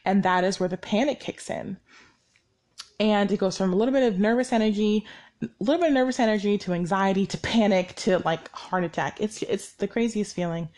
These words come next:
And in that moment, that's exactly what I felt. So when I told myself, "I am safe, I am safe, you are safe,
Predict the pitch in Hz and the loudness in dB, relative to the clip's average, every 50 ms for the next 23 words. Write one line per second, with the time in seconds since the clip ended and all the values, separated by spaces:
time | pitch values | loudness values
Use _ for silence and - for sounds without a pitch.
0 | - - - - - - - - - _ - 233 233 226 226 220 220 220 220 214 | -20 -20 -20 -18 -18 -20 -20 -20 -8 _ 0 2 4 4 4 4 4 4 2 2
1 | 214 - - - - _ _ _ _ _ _ _ _ _ _ _ _ _ _ _ | 0 -4 -12 -18 -20 _ _ _ _ _ _ _ _ _ _ _ _ _ _ _
2 | _ _ _ _ _ _ - - - 220 233 262 277 285 - - 226 226 226 214 | _ _ _ _ _ _ -20 -10 -4 0 2 4 4 4 2 2 2 2 2 2
3 | 196 185 185 190 185 190 175 - - 180 180 - 185 180 180 180 175 175 160 - | 2 0 0 -2 -2 -4 -6 -4 -4 -4 -2 -2 -2 -2 -2 -2 -2 -4 -4 -2
4 | 190 185 175 - - - - - - - - - - - 214 202 202 208 202 - | -2 -2 -2 -4 -6 -12 -20 -20 -20 -20 -20 -20 -6 -2 0 2 2 2 0 0
5 | - 262 285 285 285 277 254 - 254 233 226 208 - - - - 180 180 185 180 | 0 -2 0 0 0 0 0 0 0 0 0 0 -2 -10 -12 -8 -6 -4 -4 -4
6 | 175 - - 185 180 175 160 - - - - - 175 170 165 165 165 - - 180 | -6 -6 -6 -6 -6 -6 -8 -12 -16 -20 -16 -12 -10 -10 -10 -10 -12 -10 -8 -8
7 | 170 175 156 - - 180 175 170 160 - - 180 170 156 - | -8 -8 -10 -10 -10 -10 -10 -10 -10 -8 -8 -8 -8 -10 -12